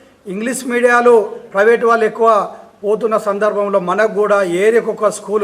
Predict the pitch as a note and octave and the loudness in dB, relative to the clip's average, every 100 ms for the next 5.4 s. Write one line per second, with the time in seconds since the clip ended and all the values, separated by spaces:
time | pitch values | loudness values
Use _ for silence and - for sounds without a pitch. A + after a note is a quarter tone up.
0 | F#3+ G3 G3+ G3 F#3 F3+ - G#3+ F3 - | 0 2 2 0 -4 -6 0 0 0 -10
1 | - - - _ D#3 F3+ G3 F#3+ F#3 E3 | -20 -20 -20 _ -4 -2 0 -2 -4 -2
2 | F#3+ F#3 G#3+ A3 G3+ G3+ G#3+ B3+ C#4 D4 | -2 2 2 2 2 2 2 2 2 2
3 | D4 - - - D#3+ F3+ G#3 G#3 A3 A3 | -2 -18 -20 -18 -2 0 2 2 2 4
4 | A3+ F#3 - - - _ - G3 A3 A3 | 4 2 -6 -20 -20 _ -10 0 0 2
5 | A3+ A3+ A3+ A3 | 0 2 4 4